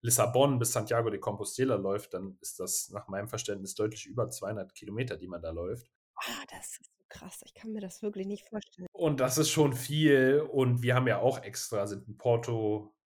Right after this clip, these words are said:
Speaker 1: angekommen mit dem Flugzeug und sind dann auch ein Stück noch mit dem Bus gefahren, obwohl das eigentlich auch schon der Jakobsweg hätte sein können, und sind dann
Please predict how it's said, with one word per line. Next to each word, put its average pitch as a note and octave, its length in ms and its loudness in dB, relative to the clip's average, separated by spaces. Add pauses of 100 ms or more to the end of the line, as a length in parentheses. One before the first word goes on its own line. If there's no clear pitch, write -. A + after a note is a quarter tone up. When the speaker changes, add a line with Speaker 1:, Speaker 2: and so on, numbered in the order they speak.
(100)
Speaker 1:
angekommen D3 500 0
mit B2+ 120 -4
dem B2 60 -6
Flugzeug B2+ 720 -4
und A2+ 120 -8
sind A2 240 -10
dann G2+ 200 -6
auch - 300 -10
ein G2+ 120 -12
Stück A#2+ 400 -8 (200)
noch G#2 200 -10
mit G#2 100 -12
dem F#2+ 120 -16
Bus E3 240 0
gefahren, G#2 440 -2
obwohl G2+ 200 -4
das G#2+ 140 -4
eigentlich G#2 200 -6
auch A#2 120 -2
schon A#2+ 140 -6
der F#2 80 -2
Jakobsweg F#2+ 640 -6
hätte A#2 240 -8
sein G#2 280 -4
können, B2+ 400 -2 (380)
und B2 120 -2
sind B2 220 2
dann A2+ 420 0